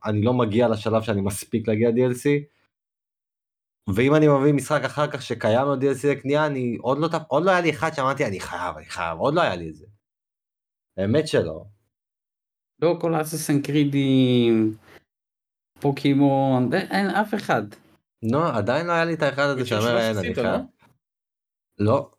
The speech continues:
Speaker 1: לא, גם וויצ'ר שלוש,
Speaker 3: יאללה.
Speaker 1: אני שיחקתי בו בהשקה שלו, שיש לי ולאדם סיפור על ההשקה של וויצ'ר שלוש.
Speaker 2: כן.
Speaker 1: אני ואדם הלכנו ל-, אפילו,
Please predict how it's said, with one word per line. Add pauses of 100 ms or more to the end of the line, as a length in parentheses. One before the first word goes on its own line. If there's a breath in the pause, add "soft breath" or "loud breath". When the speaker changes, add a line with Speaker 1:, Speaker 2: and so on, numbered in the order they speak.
Speaker 1:
לא,
גם
וויצ'ר
שלוש,
Speaker 3:
יאללה. (220)
Speaker 1:
אני
שיחקתי
בו
בהשקה
שלו, (560)
שיש
לי
ולאדם
סיפור
על
ההשקה
של
וויצ'ר
שלוש. (400)
Speaker 2:
כן. (800 loud breath)
Speaker 1:
אני
ואדם
הלכנו
ל-, (400)
אפילו,